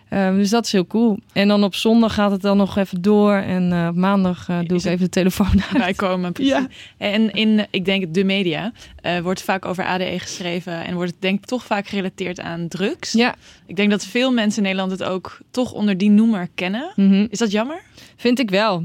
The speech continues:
Speaker 1: Vooral omdat er zoveel andere dingen zijn die noemenswaardig zijn. En, hè, als je kijkt naar het, eh, überhaupt dance als exportproduct, is echt, is
Speaker 2: Ja.
Speaker 1: bijzonder.
Speaker 2: Want hoe groot is Nederland eigenlijk op dit vlak?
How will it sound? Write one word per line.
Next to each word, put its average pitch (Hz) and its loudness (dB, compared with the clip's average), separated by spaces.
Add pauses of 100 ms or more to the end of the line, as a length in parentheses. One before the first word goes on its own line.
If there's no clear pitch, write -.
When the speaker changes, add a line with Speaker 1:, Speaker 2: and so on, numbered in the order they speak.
Speaker 1:
Vooral 214 0
omdat 202 2
er 196 0
zoveel 185 2
andere 226 4
dingen 175 2
zijn 170 0
die 170 0 (480)
noemenswaardig 170 2
zijn. 160 -2
En, 165 -2
hè, 185 0
als 165 -2
je 175 -4
kijkt 175 -2
naar 170 0
het, 165 -6
eh, 170 -4
überhaupt 175 -2
dance 180 2
als 160 -6
exportproduct, 165 -4
is 175 -4
echt, 180 -6 (120)
is 170 -6
Speaker 2:
Ja. 170 -4
Speaker 1:
bijzonder. 180 4
Speaker 2:
Want 202 0
hoe 226 0
groot 226 0
is 226 0
Nederland 208 0
eigenlijk 175 -8
op 180 -4
dit - -12
vlak? 165 -12